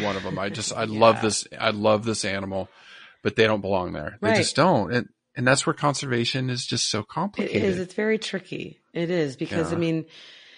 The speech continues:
Speaker 2: some animals, just because maybe they're omnivores or they're crafty and intelligent, they can be successful in a lot of different habitats.
Speaker 1: Mm-hmm.
Speaker 2: And, but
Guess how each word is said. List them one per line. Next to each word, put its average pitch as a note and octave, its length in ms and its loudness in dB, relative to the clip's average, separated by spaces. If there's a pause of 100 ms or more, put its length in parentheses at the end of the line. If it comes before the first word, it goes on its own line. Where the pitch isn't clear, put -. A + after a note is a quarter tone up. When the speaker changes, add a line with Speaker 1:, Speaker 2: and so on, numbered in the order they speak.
(280)
Speaker 2:
some B3 360 8
animals, F#3 560 6
just F#3 180 -4
because D#3+ 720 0
maybe C3 240 -4
they're C3 200 -4
omnivores G3 1080 4
or C#3 400 -4
they're C3+ 120 -8
crafty D#3+ 720 0
and B2+ 80 -8
intelligent, F3+ 920 -6 (800)
they F3+ 200 0
can A3+ 300 -2
be E4+ 100 -4
successful C#3 720 -6
in C#3+ 200 -6
a D3 60 -6
lot C3+ 240 0
of B2 40 -10
different C3 280 -8
habitats. - 680 -10 (600)
Speaker 1:
Mm-hmm. A#2 80 0
Speaker 2:
And, F3 640 4
but F3+ 440 6